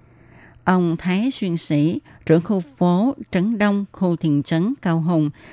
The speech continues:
tự ra tiền mua hành tây để tặng cho người dân trong khu phố. Ông nói, mua gần khoảng một trăm ngàn Đài tệ. Hành tây có chứa chất sulfur, chất này giúp tăng cường sức đề kháng của cơ thể. Trong thời gian chống dịch này,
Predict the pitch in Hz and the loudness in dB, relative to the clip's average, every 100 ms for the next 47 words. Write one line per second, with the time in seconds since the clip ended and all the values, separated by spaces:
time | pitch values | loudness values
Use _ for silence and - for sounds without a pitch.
0 | - - 175 170 208 220 - 170 156 165 | -6 2 2 2 0 -2 0 2 2 2
1 | 185 175 143 - 208 214 - 147 143 - | 0 0 -2 0 0 0 -4 -4 -4 -2
2 | 147 143 151 180 160 156 135 160 175 156 | 0 0 -2 -2 0 0 0 0 0 -2
3 | 160 151 147 160 - 165 185 330 - - | -2 -4 -4 -6 0 0 0 -2 -8 -20
4 | - - - 180 180 170 175 269 - - | -20 -20 -6 0 2 2 2 0 -6 -20
5 | - - 214 208 170 156 - 143 151 220 | -20 -2 2 4 2 0 -2 0 0 -2
6 | 403 160 135 190 180 160 151 147 - 156 | -2 -2 0 2 2 2 0 -2 0 0
7 | 151 _ - - - - - - 190 226 | 0 _ -20 -20 -20 -20 -6 -2 0 0
8 | 226 208 202 247 - 220 262 311 294 - | -2 -2 -2 -2 -2 -2 -2 -4 -6 -4
9 | 202 - 202 190 175 - - - 277 262 | -4 -2 -2 -2 -4 -8 -12 0 4 4
10 | 180 156 143 269 - 202 185 185 160 262 | 4 4 2 -2 0 0 2 2 0 0
11 | - 160 - 170 220 190 - 170 175 147 | -2 -2 0 0 0 -2 -2 -2 0 2
12 | 180 294 _ - - - - 226 202 190 | 0 -2 _ -20 -20 -20 -2 2 2 2
13 | 156 185 180 190 254 180 - 180 165 | 0 0 -2 -2 -2 -2 0 0 2